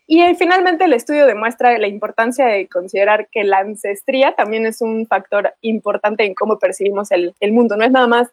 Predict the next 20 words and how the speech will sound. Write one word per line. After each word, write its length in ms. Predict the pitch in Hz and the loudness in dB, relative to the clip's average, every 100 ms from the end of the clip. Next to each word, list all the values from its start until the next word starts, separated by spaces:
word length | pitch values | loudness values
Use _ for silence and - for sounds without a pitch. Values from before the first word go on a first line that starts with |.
| _ 226 | _ -2
la 120 | 226 | -2
sociedad 440 | 226 - 214 226 | -2 2 4 4
en 80 | 226 | 2
la 80 | 185 | -4
que 120 | 190 | -6
crecemos, 600 | 180 190 226 226 220 220 | -6 -4 -2 0 -2 -4
no 100 | 220 | -4
es 80 | 233 | -2
nada 180 | 220 208 | -2 0
más 260 | 196 208 | -2 -2
el 600 | _ _ _ _ _ - | _ _ _ _ _ -6
entorno, 880 | - 240 254 254 254 247 240 233 - - | 0 4 4 2 0 2 2 2 -2 -10
eh, 220 | 202 185 | -8 -8
social 460 | - 214 - 240 254 | -6 -6 0 2 4
en 80 | 240 | 2
el 120 | 220 | -2
que 100 | 190 | -8
nos 160 | 190 - | -12 -8
tocó 260 | 190 202 | -6 -4
vivir, 360 | 220 208 285 | -4 -2 -4